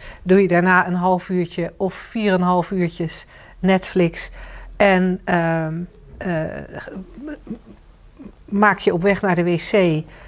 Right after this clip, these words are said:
neem je gelijk even een emmertje mee om die wc schoon te maken en, en denk je op de terugweg met dat emmertje,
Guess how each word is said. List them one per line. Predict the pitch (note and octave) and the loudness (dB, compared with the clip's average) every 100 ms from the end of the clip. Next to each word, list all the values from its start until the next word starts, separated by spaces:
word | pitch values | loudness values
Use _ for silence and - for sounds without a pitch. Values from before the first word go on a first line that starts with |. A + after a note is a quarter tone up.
| - | -16
neem | - G3 F#3+ | 0 4 4
je | F3+ | 4
gelijk | G3+ F3+ | 4 4
even | F3+ - | 0 -2
een | F3 | -2
emmertje | F3+ F3 F#3 | -2 -2 0
mee | F3 F3 | 0 2
om | |
die | E3+ | 2
wc | E3+ E3 F#3+ E3 | 0 0 -2 -2
schoon | - F3+ F3 | 0 2 2
te | F3+ | 0
maken | E3 D#3 - | 0 0 -2
en, | E3+ E3 F3 | 0 0 -2
en | F3 F3+ | -2 0
denk | F3+ F3+ | 2 2
je | - F3+ F3 | 2 0 0
op | F3+ | 0
de | G3+ | 0
terugweg | F#3 A#3+ - F#3 - - | 0 0 2 0 0 -6
met | F3+ F#3 F#3 | 0 2 4
dat | F3+ | 0
emmertje, | F3 F3 F3 - D#3+ | 2 0 0 -2 -6